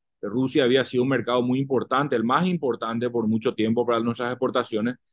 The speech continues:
de carne porcina, eh, pero por suerte hemos avanzado muy bien con Taiwán, eh,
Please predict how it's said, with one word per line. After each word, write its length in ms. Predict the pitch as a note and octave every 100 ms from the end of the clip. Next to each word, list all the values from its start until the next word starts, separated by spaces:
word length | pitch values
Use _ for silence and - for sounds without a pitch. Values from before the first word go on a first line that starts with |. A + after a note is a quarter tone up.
| _
de 120 | - -
carne 300 | G#2+ A2+ B2+
porcina, 600 | D#3+ - C#3 D3+ G3 - _ _ _
eh, 260 | A#2 A2 A2
pero 180 | D3+ E3
por 160 | F#3+
suerte 540 | E3+ D3+ E3 F3+ F3+ C#3
hemos 420 | D#3 E3 E3+ - _ _
avanzado 680 | B2+ C3+ C3+ A#2+ C3 B2 C#3
muy 240 | C3 D3 C#3+
bien 280 | C3 C#3+ D#3
con 180 | D3
Taiwán, 600 | C#3 A#2 A2 C#3+ C#3+ B2+ - _ _ _ -
eh, 760 | A2 G#2 G2 F#2 F2 E2+ D#2